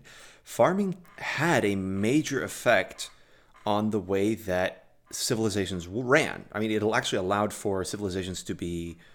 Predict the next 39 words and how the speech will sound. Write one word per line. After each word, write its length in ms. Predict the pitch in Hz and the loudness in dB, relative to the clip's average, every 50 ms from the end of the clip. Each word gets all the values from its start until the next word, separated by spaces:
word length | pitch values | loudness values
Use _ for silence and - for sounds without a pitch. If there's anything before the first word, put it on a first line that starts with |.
| - - - _ _ 101 | -20 -20 -20 _ _ -2
no 80 | 101 | 0
longer 340 | 98 101 104 101 92 98 90 | 2 2 2 2 2 0 -2
nomadic, 520 | 87 87 82 101 113 95 78 - - - - - - - | -2 -2 0 0 0 0 0 -4 -10 -14 -18 -20 -12 -6
right? 140 | - 113 107 - | -4 -4 -4 -2
And, 600 | 135 78 160 160 151 131 131 131 127 120 117 113 | -4 -4 -2 0 0 2 0 0 0 -2 -2 -2
you 40 | 110 | -2
know, 120 | 107 107 | 0 -2
you 120 | 104 101 98 | -2 -4 -4
could 180 | - 87 - - - - - _ | -6 -8 -8 -10 -18 -20 -16 _
technically 380 | - - 110 101 104 95 98 92 | 0 2 2 2 0 0 -2 -2
bandy 300 | 82 92 95 95 92 87 | -2 -2 -2 -2 -2 -2
words 240 | 87 95 95 92 | -2 -2 -4 -4
with 80 | 95 85 | -4 -4
me 100 | 90 87 | -4 -4
and 100 | 87 85 | -4 -4
say 220 | - - 92 90 | -4 -4 -4 -4
that 140 | 82 85 76 | -4 -4 -6
a 60 | 80 | -6
nomadic 340 | 82 85 87 95 95 95 - | -6 -4 -4 -4 -4 -4 -6
civilization 460 | - 95 95 90 85 90 90 90 90 | -6 -6 -6 -4 -4 -4 -4 -4 -6
isn't 200 | 90 90 90 80 | -6 -6 -8 -10
a 20 | 87 | -8
civilization, 540 | - 90 90 87 80 82 90 87 85 87 82 | -8 -6 -6 -6 -6 -4 -6 -6 -6 -6 -6
but 100 | 85 87 | -6 -4
I 60 | 87 | -4
would 180 | 87 82 76 - - - - | -4 -6 -8 -12 -10 -6 -2
argue 380 | 98 95 92 85 90 90 85 | -2 -2 -2 -4 -4 -6 -4
that 300 | 80 80 82 82 82 - - - - - - - - - | -4 -4 -6 -6 -8 -10 -12 -18 -20 -20 -20 -20 -8 -6
it 160 | - 101 - | -4 -4 -2
could 180 | - - 107 90 | 0 0 0 0
be, 100 | 87 95 | 0 -4
'cause 160 | - - 87 | -4 -4 -6
you 60 | 92 | -4
could 100 | 95 95 | -6 -4
still 160 | - - 98 92 | -2 -2 -2 0
have 200 | 92 90 85 - - - | 0 -2 -4 -6 -12 -6
hubs 300 | - - 98 87 - 90 | 0 0 0 0 0 -4
of 140 | 85 - - | -10 -10 -12
trade. 560 | - - 107 95 101 101 101 101 101 98 | -8 -4 -2 0 0 0 0 0 -2 -4